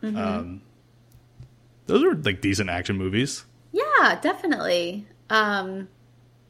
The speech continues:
Speaker 1: I think Try Again, Aaliyah's,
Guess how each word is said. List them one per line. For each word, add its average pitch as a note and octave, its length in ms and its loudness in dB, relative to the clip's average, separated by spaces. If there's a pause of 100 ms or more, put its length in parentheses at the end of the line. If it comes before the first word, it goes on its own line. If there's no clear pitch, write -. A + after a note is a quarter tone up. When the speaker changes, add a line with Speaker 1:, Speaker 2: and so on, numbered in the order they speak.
(880)
Speaker 1:
I G#3+ 60 2
think C#4+ 340 -2 (880)
Try A3 340 4
Again, G#3 520 2
Aaliyah's, F#3+ 640 -4